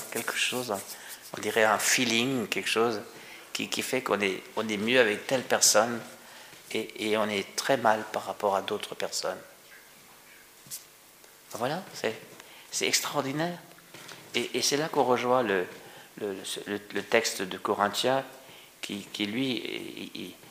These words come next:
il, il a sa propre vie à l'intérieur de la liturgie, hein. C'est toujours le premier texte, le,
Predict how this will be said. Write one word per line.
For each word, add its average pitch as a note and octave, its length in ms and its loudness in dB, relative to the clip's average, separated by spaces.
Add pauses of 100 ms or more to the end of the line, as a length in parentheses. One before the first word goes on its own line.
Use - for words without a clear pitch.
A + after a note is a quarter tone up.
(360)
il, F#2+ 180 -10
il G2+ 100 -4
a G2+ 60 -2
sa - 120 2
propre - 360 0
vie B2+ 200 2
à G2 60 8
l'intérieur G#2 320 2
de G2 60 0
la F#2+ 60 4
liturgie, G2 600 -4
hein. F#2+ 120 -2 (460)
C'est - 120 -6
toujours C#3 260 -2
le B2 100 4
premier A2 340 4
texte, - 440 2
le, E2 240 -6